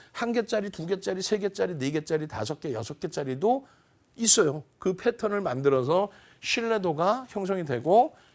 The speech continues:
그것이 추세의 전환인지 아니면 추세의 지속인지가 형성이 됩니다.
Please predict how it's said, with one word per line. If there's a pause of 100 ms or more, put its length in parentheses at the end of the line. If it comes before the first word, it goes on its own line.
그것이
추세의
전환인지
아니면
추세의
지속인지가 (300)
형성이
됩니다.